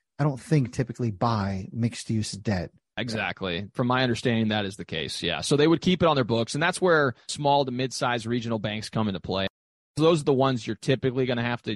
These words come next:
Speaker 2: leverage to get the deal done. But that's another thing is obviously I'm in the brokerage space. So I know ten, fifteen lenders that I've worked with in a variety of different capacities. So being able to leverage those relationships is invaluable.
Speaker 1: Where are you looking for these properties?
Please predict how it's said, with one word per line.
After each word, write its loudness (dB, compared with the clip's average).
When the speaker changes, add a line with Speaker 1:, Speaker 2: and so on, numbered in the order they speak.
Speaker 2:
leverage 0
to -4
get 0
the -2
deal 2
done. -2
But 4
that's 2
another 4
thing -4
is -4
obviously 0
I'm 0
in 0
the 0
brokerage 2
space. -4
So 0
I -2
know 4
ten, -4
fifteen -2
lenders 0
that 0
I've -2
worked -2
with 0
in -4
a -20
variety 0
of -2
different -4
capacities. -4
So -4
being 2
able 0
to 0
leverage 0
those 0
relationships -4
is -6
invaluable. -6
Speaker 1:
Where 6
are 8
you 8
looking 2
for -4
these -2
properties? -4